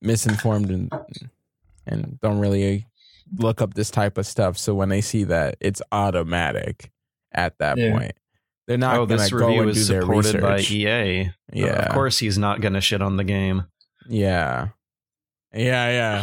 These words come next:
Speaker 1: And it gets thumbs up and it's gonna be, like, the top comment.
Speaker 3: So I'm
Speaker 1: <sighs>
Speaker 3: actually a little worried about this. Like, the more, the more I think about it and the more I look at this watermark, I mean, advertisement, sure,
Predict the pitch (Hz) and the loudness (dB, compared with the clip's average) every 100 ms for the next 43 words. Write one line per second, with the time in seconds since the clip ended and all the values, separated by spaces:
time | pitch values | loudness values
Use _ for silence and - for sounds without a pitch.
0 | 95 120 127 120 113 - 123 120 117 107 | -2 0 2 0 -2 -2 0 0 0 0
1 | 110 107 107 107 - 107 104 98 95 101 | 0 0 0 -2 0 0 2 0 0 0
2 | 107 95 92 98 92 82 76 - - _ | 0 0 0 -2 0 0 -4 -8 -14 _
3 | _ - - - - 151 147 151 143 165 | _ -20 -18 -16 -6 -2 -2 0 0 0
4 | - 220 214 202 151 131 117 120 131 110 | 0 0 0 0 0 0 0 0 0 2
5 | 110 107 101 92 95 90 - 92 - - | 2 2 0 -2 -2 -2 -4 -8 -6 -4
6 | - - - _ _ _ _ _ 117 107 | -4 -4 -8 _ _ _ _ _ -4 -2
7 | 113 120 120 113 107 113 120 104 110 101 | 0 0 0 0 0 0 0 0 -2 -2
8 | 101 98 95 95 98 98 92 98 95 101 | 0 2 2 0 0 0 0 -2 -2 -6
9 | - 95 90 - - - 95 95 92 90 | -4 -2 -2 -4 -6 -6 -2 0 0 0
10 | 92 92 - - _ _ _ - 123 127 | 0 0 -4 -10 _ _ _ -6 -4 0
11 | 139 156 123 135 123 104 101 90 - _ | -2 -2 -2 0 0 0 -2 -4 -6 _
12 | - - 104 90 | -4 0 0 0